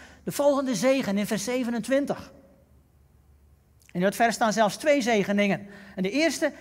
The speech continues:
is, "Ik zal jullie mijn geest geven." Dat is Pinksteren. "Ik zal jullie mijn geest geven." Dat Gods geest in mijn menselijke geest komt wonen. Dat is ook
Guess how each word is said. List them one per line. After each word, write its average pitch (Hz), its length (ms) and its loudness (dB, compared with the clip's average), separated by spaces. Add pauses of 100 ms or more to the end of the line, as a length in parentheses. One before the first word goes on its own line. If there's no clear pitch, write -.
is, 262 280 -2
"Ik 247 200 -4
zal 226 260 0
jullie 214 380 0 (160)
mijn 185 500 2 (160)
geest - 580 0 (180)
geven." - 500 0
Dat 247 140 -4
is 254 120 -6
Pinksteren. 185 460 -6 (880)
"Ik - 120 -14
zal 185 140 -8
jullie 208 260 -4
mijn 170 280 -4
geest 220 480 -6 (300)
geven." 185 380 2
Dat 139 140 -4 (220)
Gods - 320 2
geest 302 380 0 (260)
in 156 380 -4
mijn 262 380 0
menselijke 226 520 -4
geest 214 340 -6
komt 180 200 -6
wonen. 196 400 0 (840)
Dat 233 200 -2
is - 180 -6
ook 233 200 -4